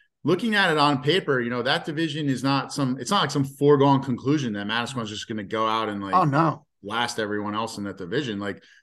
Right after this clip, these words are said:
Speaker 1: there's a lot of games that are gonna be really tight down the stretch.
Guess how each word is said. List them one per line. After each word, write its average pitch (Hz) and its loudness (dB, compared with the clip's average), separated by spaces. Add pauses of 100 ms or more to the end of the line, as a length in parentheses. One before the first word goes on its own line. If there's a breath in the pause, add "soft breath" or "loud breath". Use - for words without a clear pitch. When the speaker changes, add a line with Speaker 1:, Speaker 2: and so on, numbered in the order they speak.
(140)
Speaker 1:
there's 139 0
a 127 4
lot 113 0
of 123 -2
games 123 -2
that 107 -2
are 104 -2
gonna 110 -4
be 104 -6
really 113 -2
tight 110 -6
down 98 -8
the 95 -8
stretch. - -12